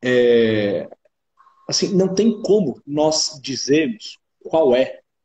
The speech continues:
porque é de pessoa para pessoa, de situação para situação. Seria como chegarmos pra um jogador de xadrez e perguntarmos pra ele, né?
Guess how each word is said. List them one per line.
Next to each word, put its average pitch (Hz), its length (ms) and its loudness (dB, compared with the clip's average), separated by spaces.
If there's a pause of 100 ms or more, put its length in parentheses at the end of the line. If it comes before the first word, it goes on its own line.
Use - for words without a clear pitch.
(180)
porque 160 220 -2
é 160 120 0
de 151 100 -6
pessoa 196 360 0
para 147 180 0
pessoa, 185 520 0 (180)
de 143 80 -10
situação 156 480 -4
para 143 320 -2
situação. - 480 -4 (220)
Seria 175 340 0
como 214 300 -2
chegarmos 123 600 -2
pra - 160 -10
um 123 40 0
jogador 123 380 2
de - 80 -6
xadrez 123 580 -2 (440)
e 127 80 -8
perguntarmos 165 640 -2
pra 147 220 2
ele, 135 300 -2
né? 139 200 -6